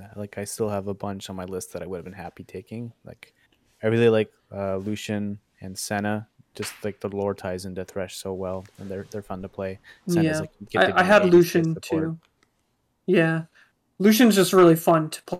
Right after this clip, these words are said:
Speaker 2: play too, like the
Speaker 1: Yeah.
Speaker 2: dashes and stuff.
Speaker 1: Yeah, he's very mobile, and you get to do a lot of damage, so it, it feels good. Like, he's a very fluid character. Um, other supports that I really like on my honorable mentions would be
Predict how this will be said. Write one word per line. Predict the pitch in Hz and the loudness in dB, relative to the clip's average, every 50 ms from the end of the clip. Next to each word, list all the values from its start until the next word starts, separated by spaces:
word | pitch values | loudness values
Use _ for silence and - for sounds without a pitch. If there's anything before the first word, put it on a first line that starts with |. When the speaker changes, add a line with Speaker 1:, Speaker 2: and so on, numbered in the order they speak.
| - | -2
Speaker 2:
play | _ 165 160 156 | _ 0 0 0
too, | 151 - 180 160 156 156 160 - | -2 -4 -4 -4 -4 -6 -8 -8
like | 165 160 - | -8 -8 -6
the | - - 214 | -6 -6 -4
Speaker 1:
Yeah. | 202 190 - 185 185 | -4 -4 -4 -4 0
Speaker 2:
dashes | 165 170 147 147 147 - 165 156 156 | 2 2 2 2 -2 -4 -6 -6 -6
and | 160 156 | -8 -10
stuff. | - - - 160 - _ _ _ _ _ _ | -8 -8 -10 -10 -10 _ _ _ _ _ _
Speaker 1:
Yeah, | 101 90 87 92 | -10 -10 -8 -10
he's | 92 92 107 107 - | -10 -12 -12 -14 -6
very | 110 117 107 110 110 104 | 0 2 2 2 2 0
mobile, | 104 101 98 95 92 98 92 92 92 92 92 | 0 -2 -4 -2 -2 -2 -2 -2 -2 -4 -6
and | 90 82 - | -8 -10 -12
you | - 95 98 95 | -14 -14 -14 -14
get | - - 104 - | -14 -16 -18 -18
to | - | -14
do | - 98 92 | -12 -10 -10
a | 92 | -8
lot | 87 92 92 90 | -8 -8 -8 -8
of | 92 90 87 - _ _ | -8 -12 -14 -20 _ _
damage, | - 92 90 90 90 90 90 92 - - - | -16 -14 -12 -12 -12 -12 -14 -14 -16 -20 -20
so | - - - 101 90 | -20 -18 -14 -14 -14
it, | 78 71 | -12 -12
it | 90 98 95 113 110 | -12 -8 -8 -8 -8
feels | - - 117 107 98 95 | -4 -2 -2 -2 -2 -6
good. | - - 110 101 87 85 - | -8 -8 -6 -6 -6 -6 -10
Like, | 107 - | -14 -14
he's | 107 101 | -14 -12
a | 104 | -8
very | 101 104 98 95 | -6 -4 -4 -4
fluid | 92 - - - 98 95 92 92 92 _ | -6 -10 -10 -10 -8 -6 -6 -8 -10 _
character. | - 98 90 92 - _ - 101 101 101 _ _ _ _ _ _ _ _ _ _ _ _ _ _ _ _ | -12 -12 -12 -12 -12 _ -16 -16 -16 -16 _ _ _ _ _ _ _ _ _ _ _ _ _ _ _ _
Um, | - 95 92 95 92 95 92 - - - | -20 -16 -16 -14 -14 -16 -16 -18 -6 -2
other | 123 127 131 131 | 2 2 4 2
supports | 117 - 123 117 - 117 110 107 - - | 2 0 -4 -2 2 2 2 2 2 0
that | 110 104 | 0 0
I | |
really | 101 101 98 101 104 98 | 2 2 0 0 0 0
like | 98 98 98 98 - _ _ _ | -2 -2 -4 -6 -10 _ _ _
on | 104 98 98 | -18 -14 -12
my | 98 95 | -12 -10
honorable | 92 104 104 101 92 101 98 98 98 98 101 _ - | -8 -8 -8 -8 -6 -6 -4 -4 -6 -8 -12 _ -14
mentions | 101 98 - - 101 95 95 98 _ | -14 -14 -14 -14 -14 -14 -14 -16 _
would | - 98 - | -16 -16 -14
be | - 98 95 95 92 95 90 _ | -12 -12 -12 -12 -12 -14 -16 _